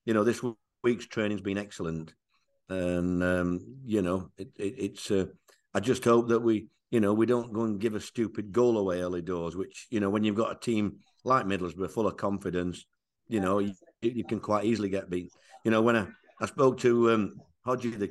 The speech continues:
a scout who's, who was looking at Middlesbrough, and, uh, I rang him after the, and I said to him, uh, "They won four nil against Preston." I said, "How did they play, Hodgie?" He went,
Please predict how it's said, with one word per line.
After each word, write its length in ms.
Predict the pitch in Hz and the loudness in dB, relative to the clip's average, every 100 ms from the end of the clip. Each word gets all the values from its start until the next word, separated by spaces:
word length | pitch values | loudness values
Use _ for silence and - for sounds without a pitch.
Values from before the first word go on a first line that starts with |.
| - | -6
a 60 | 101 | -12
scout 400 | - 120 120 110 | -2 0 0 0
who's, 280 | 107 101 - _ _ - | -4 -4 -8 _ _ 2
who 100 | 117 | 4
was 140 | 110 | 6
looking 300 | 120 120 113 | 2 2 0
at 160 | 104 101 | 0 -2
Middlesbrough, 520 | 101 90 82 90 87 | -6 -6 -6 -2 -2
and, 240 | 90 87 | -2 -4
uh, 140 | 92 92 | -4 -2
I 60 | 98 | 0
rang 260 | 113 113 | 2 0
him 280 | 101 92 87 _ _ _ _ _ _ - | -2 -4 -6 _ _ _ _ _ _ -10
after 260 | 92 - | -10 -4
the, 180 | 98 104 | -2 0
and 100 | 98 | 2
I 80 | 104 | 0
said 300 | 95 110 90 | 0 -4 -4
to 140 | - 98 | -2 0
him, 280 | 98 95 | 0 -2
uh, 200 | 95 95 | -2 -4
"They 140 | 95 110 | -2 0
won 240 | 123 123 | 2 0
four 300 | - 123 113 | 0 -2 -2
nil 140 | 123 123 | 0 -2
against 300 | 98 95 - | -4 -8 -8
Preston." 460 | 113 104 - 80 - _ _ _ _ - | -8 -8 -10 -14 -14 _ _ _ _ -6
I 60 | 113 | -4
said, 180 | 139 156 | 0 2
"How 120 | 190 | 4
did 160 | 175 | 4
they 80 | 170 | 2
play, 440 | 170 185 190 180 139 | 2 2 4 4 4
Hodgie?" 340 | 123 104 104 | 2 0 0
He 120 | 113 | 2
went, 300 | 127 127 107 | 2 0 -2